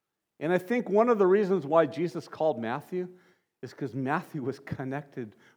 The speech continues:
with other people that were in need. You know, and I think some of the reasons why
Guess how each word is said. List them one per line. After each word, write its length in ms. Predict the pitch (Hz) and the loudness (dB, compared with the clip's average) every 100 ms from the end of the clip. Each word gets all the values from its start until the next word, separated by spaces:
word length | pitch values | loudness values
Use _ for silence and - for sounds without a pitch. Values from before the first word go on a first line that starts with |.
| - | -14
with 160 | 117 - | -14 -10
other 220 | 151 147 | -8 -8
people 460 | 117 123 110 101 87 _ _ _ _ - | -8 -10 -10 -12 -16 _ _ _ _ -8
that 140 | 117 | -6
were 200 | 120 120 | -4 -6
in 180 | 113 113 | -6 -6
need. 300 | 113 101 - _ _ _ _ _ _ _ _ _ _ _ - | -8 -10 -16 _ _ _ _ _ _ _ _ _ _ _ -10
You 100 | 139 | -2
know, 180 | 156 | -2
and 340 | 160 156 143 - - _ _ _ _ _ _ _ _ _ _ _ _ _ _ _ | 0 0 0 -4 -12 _ _ _ _ _ _ _ _ _ _ _ _ _ _ _
I 80 | 127 | -10
think 200 | 127 185 | -6 -8
some 260 | - 190 208 | -4 -2 0
of 60 | |
the 80 | 175 | 2
reasons 400 | 151 165 160 165 | 2 2 2 -4
why 440 | 139 147 143 139 | 2 6 6 6